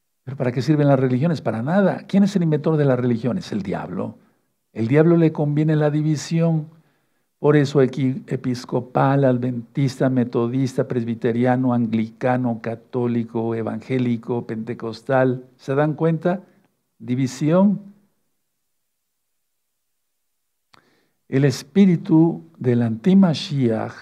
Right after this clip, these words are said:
está operando más fuerte que nunca. Y en el dos mil veinticuatro, hermanos, agarrémonos, pero de Yahshua, no de nuestras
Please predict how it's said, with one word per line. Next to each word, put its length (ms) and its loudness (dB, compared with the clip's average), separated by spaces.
está 580 2
operando 600 0
más 280 -2
fuerte 320 -2
que 140 -2
nunca. 580 -8
Y 160 -2
en 100 2
el 100 -2
dos 180 -6
mil 180 0
veinticuatro, 580 0
hermanos, 380 0
agarrémonos, 840 -2
pero 180 -4
de 100 0
Yahshua, 420 2
no 140 -6
de 80 0
nuestras 520 -4